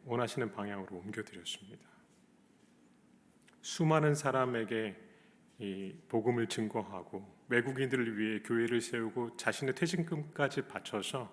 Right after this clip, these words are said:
어, 하셨는데, 어,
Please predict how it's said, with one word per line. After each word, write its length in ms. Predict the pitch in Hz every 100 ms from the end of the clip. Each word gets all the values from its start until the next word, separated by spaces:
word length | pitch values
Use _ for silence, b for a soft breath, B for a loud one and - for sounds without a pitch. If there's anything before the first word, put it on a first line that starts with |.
| B B B B B B B B _
어, 540 | 113 101 98 110 - -
하셨는데, 840 | - - 131 110 101 113 98 - - - _ _ _ _ _ -
어, 280 | - - -